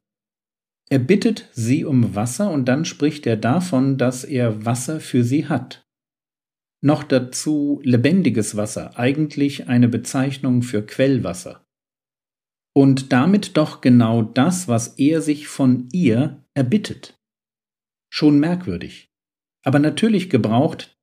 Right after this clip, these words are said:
der Herr Jesus den Begriff lebendiges Wasser auf eine ganz eigene Weise. Und die Frau hat eigentlich keine Möglichkeit,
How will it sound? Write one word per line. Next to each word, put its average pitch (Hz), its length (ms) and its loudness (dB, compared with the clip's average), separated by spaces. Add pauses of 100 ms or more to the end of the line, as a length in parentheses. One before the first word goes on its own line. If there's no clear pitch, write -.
der 120 100 4
Herr 123 80 4
Jesus 131 500 2
den 120 200 2
Begriff 123 560 -2
lebendiges 120 840 0
Wasser 123 500 -6 (320)
auf 120 160 -2
eine 127 200 4
ganz 131 360 0 (100)
eigene 123 480 2
Weise. 98 500 -6 (1080)
Und 127 100 0
die 139 60 4
Frau 185 300 2
hat 185 160 0
eigentlich 160 640 -2 (140)
keine 143 580 0
Möglichkeit, 117 920 -2